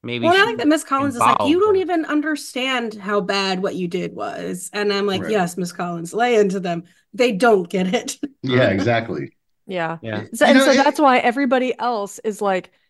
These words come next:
Speaker 4: mad at Carrie that they had to do this detention or else lose their prom tickets. But Sue accepts those consequences with no resistance
Speaker 1: Yeah.
Speaker 4: whatsoever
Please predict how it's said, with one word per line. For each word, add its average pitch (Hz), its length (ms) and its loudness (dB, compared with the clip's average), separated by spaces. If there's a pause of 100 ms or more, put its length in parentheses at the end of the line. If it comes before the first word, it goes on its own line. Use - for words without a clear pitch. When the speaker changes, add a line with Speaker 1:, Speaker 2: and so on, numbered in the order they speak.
(220)
Speaker 4:
mad 202 320 2
at - 100 -4
Carrie 196 600 -2
that 180 320 -4
they 185 160 2
had 180 160 -2
to 180 80 -6
do 185 120 -4
this 175 200 -8
detention 175 680 -6
or 196 180 -2
else 175 180 -2
lose 185 200 -4
their 180 100 -2
prom 180 260 -6
tickets. 185 380 -10
But - 180 -2 (160)
Sue 262 560 0
accepts 226 480 -4
those 214 220 -2
consequences 208 720 -6
with 214 160 -6
no 202 220 -2
resistance 196 880 -8 (340)
Speaker 1:
Yeah. 107 120 0
Speaker 4:
whatsoever 98 540 -2